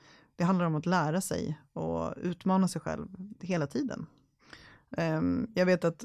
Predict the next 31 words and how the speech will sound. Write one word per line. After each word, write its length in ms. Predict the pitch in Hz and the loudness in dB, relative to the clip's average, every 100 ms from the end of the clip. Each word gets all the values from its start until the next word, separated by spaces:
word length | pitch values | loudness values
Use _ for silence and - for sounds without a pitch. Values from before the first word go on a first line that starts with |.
| - | -8
du 240 | 180 175 | -4 2
har 100 | 180 | 2
berättat 300 | 175 170 - | 2 -2 -4
för 120 | - | -2
mig, 140 | 156 151 | 0 2
och 60 | |
jag 80 | 143 | 0
läste 240 | 147 - 160 | -2 -4 -8
också 200 | - 160 | -4 -4
någonstans, 340 | 165 - 165 | -2 -6 -8
att 260 | 160 - - _ - - _ _ - - - - | -12 -14 -20 _ -20 -20 _ _ -10 -8 -8 -10
ska 200 | - - | -6 0
man 120 | 175 | 2
liksom 180 | 165 156 | 2 0
vara 100 | - | -6
krass 480 | - 269 294 - - - | 2 2 2 -4 -4 -2
så 80 | 180 | 0
behövs 360 | 165 160 - | 2 0 -2
det 80 | - | -2
väl 180 | 156 - | -2 2
ungefär 720 | 202 233 175 - 233 - - - | 6 6 4 2 2 2 -2 -2
en 380 | 165 156 147 - - _ _ - - - _ | 0 2 2 -2 -12 _ _ -14 -14 -18 _
dag 400 | 165 190 180 165 | 0 2 4 4
i 40 | |
veckan 520 | 170 - - - - - - _ _ _ _ _ _ _ _ | 2 -2 -2 -2 -2 -8 -18 _ _ _ _ _ _ _ _
på 180 | 180 160 | 0 0
att 120 | 156 | 0
upskilla 400 | 165 - 170 165 | -6 -2 -2 -2
sig 80 | - - | -4 -8
själv. 100 | - - - _ _ _ _ _ _ _ - - | -8 -16 -20 _ _ _ _ _ _ _ -20 -4
Och 340 | 170 165 156 | 2 2 2